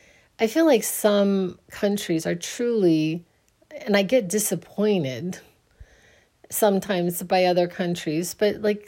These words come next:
they're not capitalistic like we are, where everything's about making a dollar, and, you know, everything is about, like, so we make money off of sick children. How sick is that?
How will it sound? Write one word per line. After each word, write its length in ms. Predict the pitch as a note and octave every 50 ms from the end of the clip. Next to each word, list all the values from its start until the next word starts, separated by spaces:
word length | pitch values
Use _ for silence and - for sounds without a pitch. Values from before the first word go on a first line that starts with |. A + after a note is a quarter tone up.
| G#3+ F3+
they're 200 | - G#3+ G#3+ G#3
not 500 | G#3+ G#3+ G#3+ G#3+ G#3+ A3 A3+ A3 G#3 G#3+ - _ _ _ _ _ _ _ _ _ _ _ _ _ - _ _
capitalistic 1160 | - - A3 A3+ A3+ - A3 G3+ G#3 F3+ E3 E3+ F#3+ A#3+ C4 - - - E3+ D3+ - - -
like 200 | C#3+ C#3 C3+ - _
we 200 | D3 C3+ C3+ C3+
are, 380 | B2 A#2+ - - - - - _ _ _ _ _ _ _ _ _ _ _ _ _ _ _ _ _ _ _ _ _
where 120 | - G#3
everything's 560 | G#3+ A3 G#3+ A#3+ A3+ - A#3 G#3+ G#3 G3+ F3+
about 300 | G3+ F3+ F#3+ F#3 F3+ F3
making 360 | F3 F#3+ G3+ G3+ - A3 G3+
a 80 | F3+ F3
dollar, 520 | D#3+ - F3+ F3 F3+ G3 G3+ F#3 - -
and, 260 | - - F3+ F3+ F3 F3
you 100 | F3+ F3
know, 140 | F3 D#3+
everything 500 | - - G3 G#3+ G#3 B3 A#3+ - G#3 F#3+
is 100 | F#3 F3
about, 260 | F3+ F3 F3+ E3+ E3 -
like, 240 | - F#3+ F#3 F3+
so 140 | - - G#3+
we 240 | G3+ G3+ A#3+ C4 C#4
make 300 | C4+ B3 G#3+ F#3+ - -
money 420 | F#3 F#3 F#3 G3+ A3+ A3+ G3+ F3
off 220 | E3+ E3+ E3+ E3+ -
of 140 | F3+ E3+ -
sick 480 | - - - - A#3+ A#3+ - - - _ _ _ _ _
children. 680 | - - - A3+ A#3 B3+ A#3+ - - - A2 G#2+ - - - _ _ _ _ _ _ _ _ _ _ _ _ _ _ _ _ _ _ _ _ _ _ _ _ _
How 260 | - - B3+ D4+ D#4+
sick 800 | D#4 - - - - - - - - B3 C4 C4 - - - _ -
is 240 | F3 E3+ D#3 D3 D3+ - - -
that? 480 | F3 F#3 G#3 A3 G#3 D3+ - - -